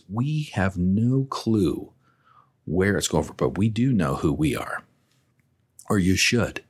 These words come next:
You should know who you are. If you don't, then you need to go read some books or something and find out who you are. Go meditate. Do something to connect with yourself, because it starts with you. The only way to become accountable is to understand yourself.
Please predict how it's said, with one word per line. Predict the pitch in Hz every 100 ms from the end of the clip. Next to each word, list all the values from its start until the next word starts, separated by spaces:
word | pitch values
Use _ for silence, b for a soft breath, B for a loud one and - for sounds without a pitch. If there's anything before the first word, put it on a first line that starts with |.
| _
You | -
should | 92 98 101 101
know | 71
who | - 82
you | 71 71 -
are. | - -
If | -
you | 92
don't, | 98 95 87 - B B B B B
then | - 85
you | 82
need | 85 80
to |
go | 76 73
read | 76 76
some | - 76
books | 67 - -
or | 71
something | - - - - - _ _ _ _ _ _ _ -
and | 107 92
find | 95 92 87
out | 82 80
who | 80
you | 69 67
are. | - - B B B B B
Go | 101 87
meditate. | 85 80 76 - 71 - - -
Do | 95 87
something | - - 95 82 - -
to | - -
connect | - 82 71
with | 82 -
yourself, | 71 - - - - - B B B B B B B
because | 95 104 85
it | 76
starts | - 87 87 -
with | 82 -
you. | 82
The | 87
only | 107 117
way | 110 104
to |
become | 90 90 101 87
accountable | - 98 92 82 - 60
is | 80
to | - -
understand | 82 - - 78 -
yourself. | - - - - - -